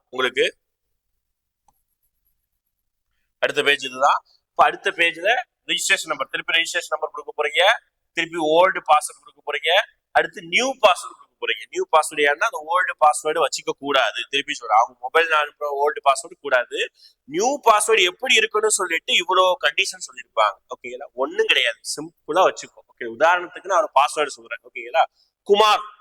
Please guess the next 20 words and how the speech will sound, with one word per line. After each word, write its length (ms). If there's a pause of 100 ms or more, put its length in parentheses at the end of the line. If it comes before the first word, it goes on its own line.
(140)
ஓகேங்களா? 420
உன்னுடைய 260 (100)
பேர் 280
குமார்னு 400
வச்சுக்கோ. 280 (100)
ஓகேங்களா? 300 (400)
ஃபர்ஸ்ட் 360
எழுத்து 200 (100)
கேபிட்டலா 500
போட்டுக்கோ, 320 (180)
குமார். 280 (440)
ரெண்டாவது 360
எழுத்து 200 (100)
ஸ்மால் 320
போட்டுக்கோ, 340 (140)
ஓகேங்களா, 340 (200)
குமார். 280 (460)
ஏதாவது 300
ஒரு 80 (100)
சிம்பிள் 280